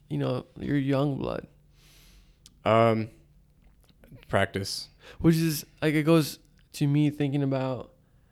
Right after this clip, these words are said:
Speaker 1: we're told to pick what we wanna do with the rest of our lives
Speaker 2: Yeah.
Speaker 1: when we're kids.
Speaker 2: Yeah.
Speaker 1: We're seventeen, eighteen years old,
Speaker 2: Mm-hmm.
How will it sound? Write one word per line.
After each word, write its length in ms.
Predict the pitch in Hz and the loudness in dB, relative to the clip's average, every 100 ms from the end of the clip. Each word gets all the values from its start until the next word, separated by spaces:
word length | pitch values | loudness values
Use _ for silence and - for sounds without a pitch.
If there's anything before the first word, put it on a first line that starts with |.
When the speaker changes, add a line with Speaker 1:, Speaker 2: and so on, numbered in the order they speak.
| _ _ _ - | _ _ _ -4
Speaker 1:
we're 180 | 147 156 | 2 2
told 480 | 147 - 151 160 151 | 0 0 4 4 2
to 160 | 147 | -2
pick 420 | 135 143 143 139 - | 0 -2 -2 -4 -4
what 120 | 147 | 0
we 60 | 151 | 2
wanna 240 | 143 143 | 2 2
do 200 | 139 147 | 2 0
with 140 | 139 139 | 0 -2
the 80 | 135 | -2
rest 200 | 135 143 | -2 -2
of 100 | 135 | -4
our 120 | 127 | -2
lives 420 | 123 120 - - | -4 -6 -10 -6
Speaker 2:
Yeah. 300 | 107 107 101 - - - | 0 2 0 -4 -12 -6
Speaker 1:
when 140 | 143 | -4
we're 120 | 135 | -4
kids. 500 | 131 - 131 - - | -6 -6 -4 -6 -6
Speaker 2:
Yeah. 200 | - 104 - - | 0 0 0 -4
Speaker 1:
We're 80 | 143 | -4
seventeen, 460 | - 151 156 160 | 0 0 0 0
eighteen 260 | 151 147 147 | 0 0 0
years 200 | 143 139 | 0 0
old, 320 | 135 135 131 | 0 0 -2
Speaker 2:
Mm-hmm. 320 | 131 107 101 | -2 0 0